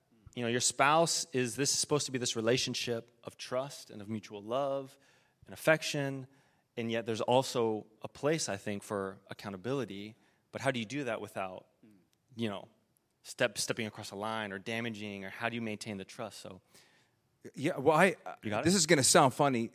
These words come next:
Speaker 2: My wife does this to me all the time, and in a really, in, in a, in a way that I really admire. And this is why I s-, I, I s-, say that, is that, um, she, uh, when I, I ha-, I tend to have an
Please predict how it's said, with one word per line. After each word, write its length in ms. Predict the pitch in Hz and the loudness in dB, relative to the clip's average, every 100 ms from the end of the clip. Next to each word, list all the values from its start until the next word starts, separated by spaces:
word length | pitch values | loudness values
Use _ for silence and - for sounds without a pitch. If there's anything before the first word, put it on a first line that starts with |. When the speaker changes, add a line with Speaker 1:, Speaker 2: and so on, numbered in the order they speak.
| _ | _
Speaker 2:
My 160 | - 139 | 0 2
wife 380 | 131 131 147 - | 6 6 6 4
does 200 | 131 127 | 0 0
this 140 | 139 | -6
to 120 | - 131 | -2 0
me 140 | 131 | 0
all 220 | - 110 | 2 2
the 60 | 127 | 2
time, 460 | - 120 120 165 196 - - - _ - | 0 0 0 0 -6 -16 -20 -20 _ -2
and 240 | 127 127 - | 2 2 0
in 120 | 139 131 | 2 4
a 60 | |
really, 440 | 120 110 131 131 104 - _ _ _ | 4 6 6 4 0 -12 _ _ _
in, 140 | 127 123 | -4 -2
in 120 | 135 | 2
a, 140 | 127 117 | 2 2
in 100 | 123 | 0
a 60 | 120 | 0
way 300 | 107 127 135 | 2 6 6
that 180 | 117 117 | 4 0
I 100 | 117 | 2
really 380 | 117 113 120 117 | 0 2 2 2
admire. 400 | 107 101 92 80 - _ | 0 0 -2 -4 -10 _
And 60 | 113 | -4
this 80 | 117 | -4
is 80 | |
why 200 | 117 113 | 0 0
I 20 | 104 | 0
s-, 180 | - - | -2 -4
I, 80 | |
I 220 | 98 98 - | -8 -10 -4
s-, 280 | - - - | 0 -2 -2
say 280 | - 131 107 | -2 0 -2
that, 200 | 87 71 | -4 -8
is 140 | 120 101 | -8 0
that, 220 | 113 107 - - - - - _ | 2 0 -8 -20 -20 -20 -20 _
um, 360 | 123 120 110 107 - - | 2 4 4 0 -8 0
she, 680 | - - 156 170 185 180 - _ _ - | 4 6 6 4 4 0 -4 _ _ -2
uh, 100 | 165 - | -2 0
when 280 | 139 123 135 | -4 2 4
I, 140 | 135 - - | 4 2 2
I 160 | 139 | 2
ha-, 260 | 151 147 135 | 6 4 6
I 220 | 135 151 | 4 2
tend 580 | 151 - 147 139 135 123 | 2 2 2 2 0 -2
to 100 | - | -4
have 180 | 117 113 | -2 -2
an 100 | 110 | -2